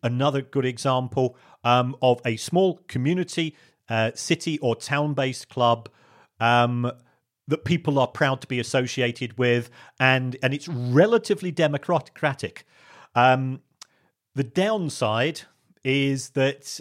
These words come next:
Wycombe Wanderers were fan-owned until two or three months ago. Wycombe Wanderers would be out of business. Wycombe Wanderers would have gone to, into administration had they not been taken over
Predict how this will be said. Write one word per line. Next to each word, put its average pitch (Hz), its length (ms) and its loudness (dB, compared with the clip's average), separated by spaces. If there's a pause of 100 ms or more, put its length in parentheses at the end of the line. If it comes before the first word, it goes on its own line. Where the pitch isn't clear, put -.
Wycombe 156 500 -2
Wanderers 147 680 0
were 147 360 2
fan-owned 123 800 -2
until 127 560 -6
two 139 240 -4
or 131 80 -2
three 127 200 -6
months 120 280 -6
ago. 123 260 0 (300)
Wycombe 151 300 -2
Wanderers 135 420 0
would 123 120 -4
be 131 120 -2
out 123 220 -4
of 117 100 -6
business. 113 380 -4
Wycombe 135 240 -6
Wanderers 120 320 -4
would 139 140 0
have 139 80 -2
gone 127 220 -4
to, 120 120 -8
into 120 380 -10
administration 113 800 -6 (340)
had - 120 -8
they 131 100 -2
not 131 280 -2
been 120 200 -4
taken 117 320 -4
over 113 340 0